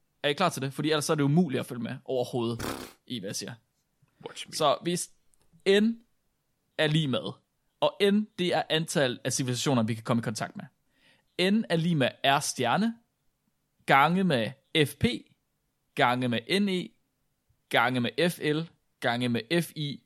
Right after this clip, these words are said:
Speaker 1: gange med F C, gange med L. Det var det for spækbrættet i dag. Tusind tak. Jeg håber, I har lært noget.
Speaker 2: <laughs> Det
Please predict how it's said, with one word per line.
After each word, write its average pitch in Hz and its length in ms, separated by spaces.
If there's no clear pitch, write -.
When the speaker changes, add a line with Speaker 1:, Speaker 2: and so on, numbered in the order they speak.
Speaker 1:
gange 117 300
med 165 280
F - 40
C, - 420
gange 123 280
med 127 180
L. 104 140
Det 208 80
var 202 60
det 190 100
for 196 80
spækbrættet 180 440
i - 20
dag. 180 240
Tusind 170 280
tak. 190 260
Jeg 147 80
håber, 185 180
I 165 40
har 143 140
lært 185 220
noget. 180 260
Speaker 2:
<laughs> - 400
Det 120 80